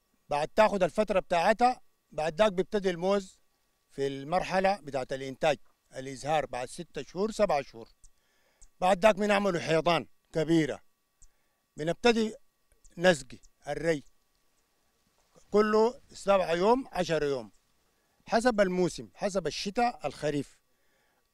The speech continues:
الموز بيبتدي يديك صبايط الصاروخ، الزهرة دي لما تطلع بتاخد ثلاثة شهور،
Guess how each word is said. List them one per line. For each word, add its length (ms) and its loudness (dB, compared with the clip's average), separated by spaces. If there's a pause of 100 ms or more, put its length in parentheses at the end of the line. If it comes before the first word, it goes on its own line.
(240)
الموز 400 0
بيبتدي 640 0
يديك 300 -4
صبايط 640 2
الصاروخ، 720 4 (480)
الزهرة 440 4
دي 120 4
لما 260 0
تطلع 480 2 (720)
بتاخد 480 4
ثلاثة 320 6
شهور، 340 -4